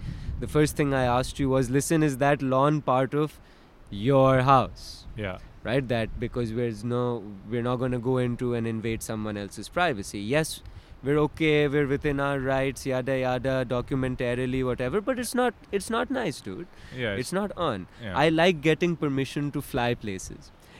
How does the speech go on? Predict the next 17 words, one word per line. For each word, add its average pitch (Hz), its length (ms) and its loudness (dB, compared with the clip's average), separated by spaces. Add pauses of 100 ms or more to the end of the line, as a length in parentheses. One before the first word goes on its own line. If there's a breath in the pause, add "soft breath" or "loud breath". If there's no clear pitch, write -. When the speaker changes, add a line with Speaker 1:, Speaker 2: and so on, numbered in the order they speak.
(140 loud breath)
Speaker 1:
And 117 140 0
if 131 160 0
you 151 80 4
start 143 380 2
doing 151 240 4
stuff 139 360 -2
like 131 260 2
this, 135 200 -2
I'm 127 180 0
not 123 220 -2
going 117 200 -2
to 120 160 -6
get 110 180 -2
permission 104 460 -6
to 101 100 -10
fly 92 260 -8
places. - 680 -14